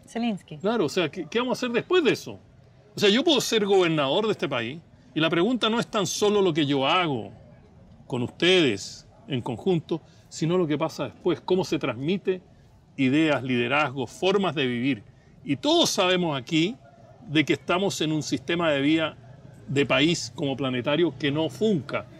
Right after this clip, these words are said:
Speaker 2: no puede ser.
Speaker 1: Mm.
Speaker 2: ¿Me entiendes? No puede ser de que mañana venga otra covid y tengamos dos años más en covid. Listo, nos sentamos todos a hacer Zoom y to-, o sea, eso no puede ser, pero puede ser.
Speaker 1: Sí, pues.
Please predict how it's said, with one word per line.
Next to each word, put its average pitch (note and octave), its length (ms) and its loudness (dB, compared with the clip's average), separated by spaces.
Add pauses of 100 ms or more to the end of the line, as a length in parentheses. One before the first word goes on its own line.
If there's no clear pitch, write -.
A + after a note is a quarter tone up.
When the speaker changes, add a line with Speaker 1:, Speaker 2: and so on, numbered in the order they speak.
Speaker 2:
no D#3 160 -2
puede G3+ 240 2
ser. A3 360 -2
Speaker 1:
Mm. E3 200 -14 (680)
Speaker 2:
¿Me C3+ 100 -10
entiendes? E3 280 -2
No D3+ 120 -2
puede F3+ 200 4
ser F#3 240 0
de F3+ 140 2
que D3 240 -2 (120)
mañana E3 320 -4
venga E3 340 -4 (100)
otra G3+ 640 2 (460)
covid G#3 400 4 (420)
y D3+ 80 -2
tengamos E3 500 0
dos C#4 200 6
años A#3+ 200 4
más G#3+ 220 2
en G3 80 0
covid. D#3+ 420 2
Listo, G#3+ 320 -4
nos E3+ 120 -6
sentamos F3+ 520 -4
todos G#3+ 260 0
a - 100 0
hacer F3+ 160 -2
Zoom G3 420 0
y - 40 -2
to-, - 80 -8 (260)
o - 40 -8
sea, G#3+ 120 -2
eso B3+ 120 -2
no G3+ 100 -2
puede D#3+ 200 -2
ser, A#3 400 -4 (720)
pero C3+ 200 0
puede G3+ 220 2
ser. A#3 300 -6 (260)
Speaker 1:
Sí, - 160 -16
pues. A3+ 140 -2